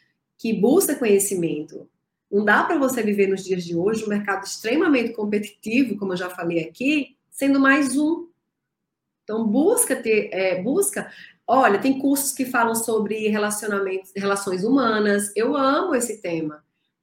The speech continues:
Você acha que a gente vende imóveis ou que a gente, é, presta serviço pra humanos?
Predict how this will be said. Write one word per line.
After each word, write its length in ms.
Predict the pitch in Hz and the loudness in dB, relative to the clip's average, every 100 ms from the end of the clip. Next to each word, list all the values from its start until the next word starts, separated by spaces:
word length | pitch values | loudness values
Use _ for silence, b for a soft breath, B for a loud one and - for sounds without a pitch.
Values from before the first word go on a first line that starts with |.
| - | -10
Você 200 | 214 254 | 0 2
acha 200 | 254 269 | 4 2
que 80 | |
a 60 | 254 | 0
gente 280 | 233 226 226 | 0 0 0
vende 240 | 202 202 190 | 2 2 2
imóveis 840 | 180 170 175 254 359 403 - - b b _ | 0 0 -2 -2 -2 -4 -4 -12 b b _
ou 160 | 196 226 | -2 2
que 80 | |
a 100 | 226 | 2
gente, 640 | 226 226 214 226 220 208 202 | 4 2 0 0 4 4 4
é, 340 | 190 190 190 | 0 0 -2
presta 280 | 180 208 214 | -2 -4 -2
serviço 560 | - 214 202 226 226 - | -4 -2 -2 -2 -4 -2
pra 300 | 196 190 190 | 0 2 4
humanos? 800 | 208 196 180 170 165 - - | 6 6 4 2 -2 -6 -12